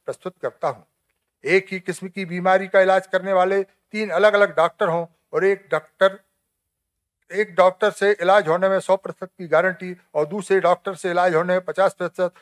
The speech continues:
और तीसरे डॉक्टर से इलाज होने में मरीज की ठीक होने की कोई गारंटी ना हो,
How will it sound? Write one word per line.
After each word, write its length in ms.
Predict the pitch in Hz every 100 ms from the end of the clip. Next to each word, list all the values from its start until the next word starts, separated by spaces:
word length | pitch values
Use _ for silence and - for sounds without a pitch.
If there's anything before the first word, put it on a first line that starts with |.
| _
और 180 | 160 180
तीसरे 280 | 185 196 196
डॉक्टर 340 | 175 180 - 175
से 120 | 180
इलाज 260 | 170 180
होने 220 | 151 170 175
में 180 | 180 180 _ 156
मरीज 220 | 190 185 -
की 100 | 180
ठीक 220 | - 180
होने 160 | 170 175
की 140 | 175
कोई 200 | 151 160
गारंटी 420 | 131 151 175 185
ना 100 | 170
हो, 220 | 151 160